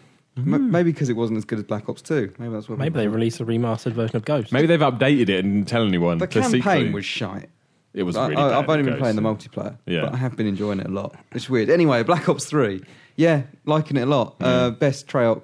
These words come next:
Speaker 1: cod, I think.
Speaker 2: Totally
Speaker 1: Definitely.
Speaker 2: agree. Definitely.
Speaker 1: Um, I don't understand how the wall running fits in, really.
Speaker 2: Feels a bit
Speaker 1: But
Speaker 2: ham-fisted, but
Speaker 1: yeah. Um, it doesn't feel as much like Titanfall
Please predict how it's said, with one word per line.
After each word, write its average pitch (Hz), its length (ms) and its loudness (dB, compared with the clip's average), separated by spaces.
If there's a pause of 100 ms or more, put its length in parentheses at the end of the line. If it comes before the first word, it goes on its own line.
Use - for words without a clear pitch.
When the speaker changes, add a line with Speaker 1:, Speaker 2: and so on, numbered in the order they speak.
Speaker 1:
cod, 104 300 -4 (120)
I - 80 -8
think. 117 380 -8 (140)
Speaker 2:
Totally 113 300 2
Speaker 1:
Definitely. - 20 6
Speaker 2:
agree. 185 300 4 (200)
Definitely. 139 440 -2 (140)
Speaker 1:
Um, 120 680 2
I 127 60 -4
don't 135 180 2
understand 113 400 -4
how 113 60 -4
the 98 80 -8
wall 107 160 -6
running 92 240 -6
fits - 300 -12
in, 90 280 -6 (120)
really. 95 560 -6
Speaker 2:
Feels 147 200 4
a 107 60 2
bit - 100 -2
Speaker 1:
But 107 100 0
Speaker 2:
ham-fisted, 87 640 -4
but 80 160 -6 (180)
Speaker 1:
yeah. 107 440 0
Um, 170 500 0 (180)
it 160 140 -2
doesn't 240 280 0
feel 202 460 0
as 160 120 -4
much 170 240 -4
like 151 160 -4
Titanfall 101 580 -6